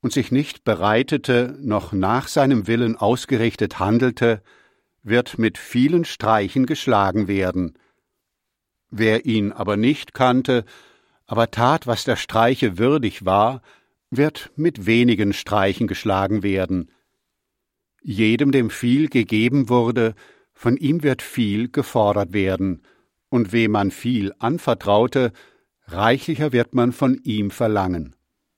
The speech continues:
Ich kam, Feuer auf die Erde zu werfen, und wie wünschte ich, es wäre schon angezündet worden. Aber ich habe eine Taufe, mit der ich getauft werden muss,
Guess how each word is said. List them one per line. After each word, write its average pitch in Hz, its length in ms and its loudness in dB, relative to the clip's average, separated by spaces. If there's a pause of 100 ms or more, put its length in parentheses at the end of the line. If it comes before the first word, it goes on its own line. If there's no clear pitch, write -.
(1800)
Ich 147 300 -2
kam, 135 280 2
Feuer 127 520 2
auf 113 180 -6
die 123 200 0
Erde 104 280 0
zu 98 180 -6
werfen, 92 560 -4 (840)
und 107 140 -2
wie 120 180 0
wünschte 147 380 2
ich, 147 180 2
es 117 220 -2
wäre 120 280 2
schon 131 360 0
angezündet 107 720 2
worden. 92 480 0 (920)
Aber 120 260 -2
ich - 140 -6
habe 123 280 2
eine 117 280 -2
Taufe, 113 520 0 (300)
mit 113 160 -2
der 107 140 4
ich - 120 -8
getauft 110 540 0
werden 120 320 4
muss, 117 380 0